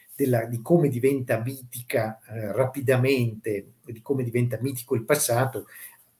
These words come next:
a Dante stesso, che quando racconta di Firenze di cinquanta anni prima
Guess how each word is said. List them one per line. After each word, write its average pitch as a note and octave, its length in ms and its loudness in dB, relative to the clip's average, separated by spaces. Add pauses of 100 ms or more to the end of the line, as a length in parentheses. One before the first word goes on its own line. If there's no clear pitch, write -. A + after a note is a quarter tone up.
(680)
a - 60 -4
Dante A#2 360 -2
stesso, - 720 4
che - 120 -20
quando B2 280 2
racconta B2 460 4
di G#2 120 -2
Firenze B2+ 540 4
di G2+ 100 -8
cinquanta A#2+ 440 -2
anni C#3+ 200 0
prima B2 460 0